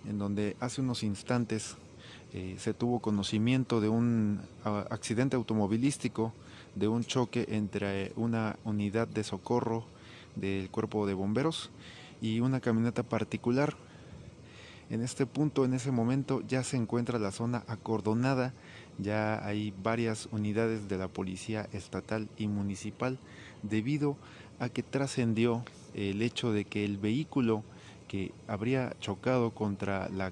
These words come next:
camioneta de socorro está relacionado presuntamente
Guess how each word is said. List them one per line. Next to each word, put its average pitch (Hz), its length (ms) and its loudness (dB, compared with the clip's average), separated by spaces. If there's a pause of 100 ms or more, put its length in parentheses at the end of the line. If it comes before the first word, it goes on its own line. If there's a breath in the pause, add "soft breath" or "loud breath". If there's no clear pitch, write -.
(120)
camioneta 104 680 0 (160)
de 92 500 -6
socorro 143 600 2 (1500 loud breath)
está 131 320 0
relacionado 110 800 2 (200)
presuntamente 107 920 0